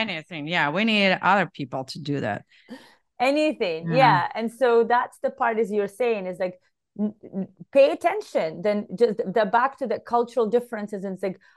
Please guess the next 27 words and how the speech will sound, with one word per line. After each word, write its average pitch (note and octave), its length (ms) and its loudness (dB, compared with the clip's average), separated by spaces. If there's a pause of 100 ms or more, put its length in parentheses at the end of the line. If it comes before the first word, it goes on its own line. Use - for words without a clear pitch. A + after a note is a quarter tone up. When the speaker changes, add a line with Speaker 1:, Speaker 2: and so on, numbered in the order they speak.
(160)
Speaker 2:
are A3+ 120 6
you C4 180 2
coming D4+ 340 -2
from C4 220 -4
culture C#4 560 -2
or B3+ 240 8
family A#3+ 960 -2 (320)
that G#3 160 0
asking B3+ 420 0
for B3+ 160 -4
help G3 320 -2
is G#3+ 100 -4
shameful? D4+ 640 -6 (100)
Therefore, B3+ 260 6
Speaker 1:
Yeah. D#3+ 260 6
Speaker 2:
networking A#3+ 880 0 (460)
and A#3+ 160 -2
socializing F#3 960 0 (300)
will D4 400 2
absolutely F#4 720 -2
have, C#4+ 380 -2
like, B3 220 -2
an A3+ 120 -2 (100)
underlying A#3 840 -2
thing A3 420 0
of F#3 180 2
using F#3+ 840 2